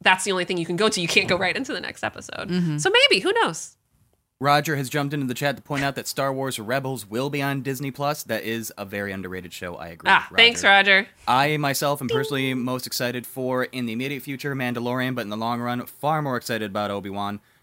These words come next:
Speaker 3: and then, uh, ultimately, eventually, uh, Marvel's What If series. I think that's one of the best ideas we've ever seen come
Speaker 2: Oh, yeah, the
Speaker 3: out of comics in a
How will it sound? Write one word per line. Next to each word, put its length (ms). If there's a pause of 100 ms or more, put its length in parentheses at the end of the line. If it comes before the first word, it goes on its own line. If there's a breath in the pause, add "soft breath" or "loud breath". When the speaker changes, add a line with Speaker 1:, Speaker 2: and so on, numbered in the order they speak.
(100)
Speaker 3:
and 200
then, 180
uh, 80
ultimately, 600
eventually, 1000 (320 soft breath)
uh, 280
Marvel's 800
What 420
If 120
series. 520
I 120
think 200
that's 200
one 120
of 40
the 60
best 240
ideas 400
we've 180
ever 140
seen 300
come 180
Speaker 2:
Oh, 60
yeah, 60
the 40
Speaker 3:
out 40
of 40
comics 300
in 80
a 40